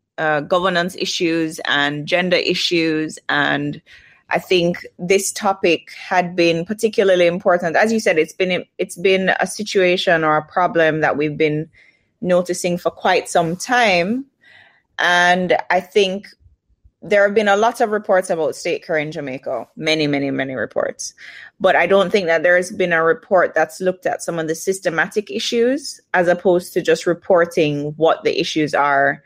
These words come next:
um, in terms of what we see manifesting in practice.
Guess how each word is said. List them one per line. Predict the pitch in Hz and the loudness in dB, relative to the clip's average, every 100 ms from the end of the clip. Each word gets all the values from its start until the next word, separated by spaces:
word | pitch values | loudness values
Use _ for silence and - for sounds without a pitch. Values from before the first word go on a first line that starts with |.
| _ _ _ _ _ - | _ _ _ _ _ -4
um, | 160 151 | 0 0
in | 143 156 | -2 -4
terms | 151 180 156 160 160 | -4 -4 -2 -2 0
of | 143 147 | 0 2
what | 165 - | 2 2
we | 151 | -2
see | 156 - 175 156 | -6 -6 -4 -2
manifesting | 156 151 156 - 160 - 151 143 | -2 -2 -2 -4 -6 -2 -4 -2
in | 139 139 | -4 -8
practice. | - 147 - - - - - | -4 -6 -4 -8 -8 -10 -12